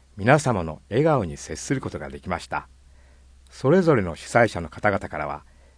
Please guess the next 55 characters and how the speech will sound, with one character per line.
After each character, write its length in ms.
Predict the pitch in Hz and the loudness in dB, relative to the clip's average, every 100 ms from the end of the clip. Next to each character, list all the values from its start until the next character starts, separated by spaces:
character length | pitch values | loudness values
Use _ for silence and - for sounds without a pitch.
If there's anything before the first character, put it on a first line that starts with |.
| _ - | _ -20
「コ 240 | - 139 | 0 6
ロ 120 | 143 | 8
ナ 100 | 117 | 8
が 80 | 90 | 4
心 240 | - 117 127 | 0 -2 2
配 180 | 135 | 2
の 100 | 131 | 2
中 200 | 120 104 | 0 0
で 160 | 85 - _ _ - | -4 -8 _ _ -6
よ 180 | 101 143 | 2 2
く 180 | 156 135 | 4 0
開 260 | - 95 | 0 -2
催 200 | 117 127 | 0 2
に 140 | 131 131 | 2 2
踏 100 | 113 | 0
み 60 | |
切 120 | 135 156 | -2 -2
っ 40 | |
て 120 | - | -4
く 80 | 98 | -4
れ 80 | 85 | -4
た。」 220 | 87 - _ _ _ _ _ _ _ - | -4 -6 _ _ _ _ _ _ _ 0
発 220 | 151 151 190 | 2 4 4
表 120 | 185 | 4
の 80 | 175 | 2
機 120 | - | 0
会 180 | 165 127 | 0 2
が 100 | 90 | 0
な 120 | 85 | -2
く 80 | 92 | -2
な 100 | 85 | -4
っ 40 | |
て 260 | - 95 - | -4 -8 -6
落 240 | 85 85 - | -8 -8 -2
ち 20 | |
込 140 | 143 | 0
ん 80 | 143 | 2
で 80 | 135 | 2
い 80 | 135 | 0
た 120 | 87 | -4
会 320 | - - 95 | -6 -2 0
員、 280 | 110 104 98 - - - | 2 0 -4 -10 -20 -20
出 180 | - 110 | -10 -8
席 320 | - - 139 | -2 0 -2
者、 220 | - - - - - - | -4 -10 -10 -20 -20 -20
出 360 | - - 165 | -16 0 4
演 100 | 175 | 4
者 120 | - | 4
の 80 | 92 | -2
皆 200 | 87 104 | -2 -2
さ 160 | - 87 | -2 -4
ん 60 | |
が 160 | 78 76 | -6 -10
す 200 | - | -10
っ 20 | - | -12